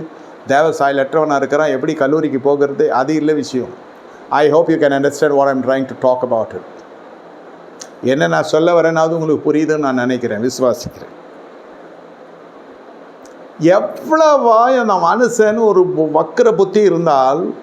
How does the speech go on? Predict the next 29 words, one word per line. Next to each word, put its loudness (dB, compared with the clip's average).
இந்த 2
மனுஷன் 2
இந்த 2
வீட்டு 2
பத்திரத்தை 0
கேட்டிருக்கலாம். -2
அம்மா, -2
நீங்க -2
இருக்கிற 0
வீடு 0
சொந்த -2
வீடான்னு -2
கேட்டிருக்கலாம். -6
நிலத்துல 2
பாதி 0
கொடுத்துடுறீங்களா, -2
இல்ல -2
வித்தாதுன்னு 0
நான் -4
பாதி -2
எடுத்துக்கிட்டுமா, -4
இல்ல -2
அதுக்கு -2
பதிலாவது 0
கொடுங்க. -4
ஒரு 2
மனிதனுடைய, 0
ஒரு -2
மதி-, -2